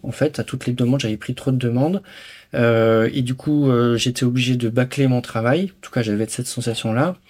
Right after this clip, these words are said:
Et, euh, inconsciemment, mon cerveau a dû bloquer à un moment. Et, euh, et j'ai préféré ne plus rien faire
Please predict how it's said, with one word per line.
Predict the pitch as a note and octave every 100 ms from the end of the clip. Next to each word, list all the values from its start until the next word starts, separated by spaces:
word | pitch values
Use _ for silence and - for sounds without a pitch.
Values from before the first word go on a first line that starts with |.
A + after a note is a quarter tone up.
| - - - _
Et, | - C3+ E3 F3+ C#3+
euh, | B2 A#2+ A#2 A2+ A2 -
inconsciemment, | C#3+ C3 D3 C#3 - A#2+ C3 E3+
mon | E3+ C#3
cerveau | B2 B2+ A#2+ A#2+ C#3+ D3+
a | C3+
dû | A#2 A2+ A#2+ A2+ A2+ G#2+
bloquer | A2+ A#2 A#2+ - C3
à | A#2+
un | A#2
moment. | A2+ B2 F3+ G3+ - - - _ -
Et, | C3 A#2
euh, | A2 A2+
et | B2+
j'ai | B2
préféré | A#2+ C3 C3+ C3
ne | C#3+ B2
plus | - D#3
rien | D3 C3
faire | - C#3+ E3+ - -